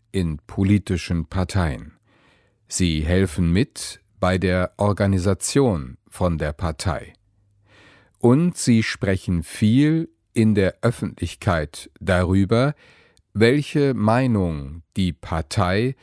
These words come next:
zu bestimmten Themen hat. Annegret Kramp-Karrenbauer wird mit Bundeskanzlerin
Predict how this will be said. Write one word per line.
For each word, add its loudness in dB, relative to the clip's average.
zu 2
bestimmten 0
Themen 0
hat. -10
Annegret 0
Kramp-Karrenbauer 0
wird 2
mit -2
Bundeskanzlerin 0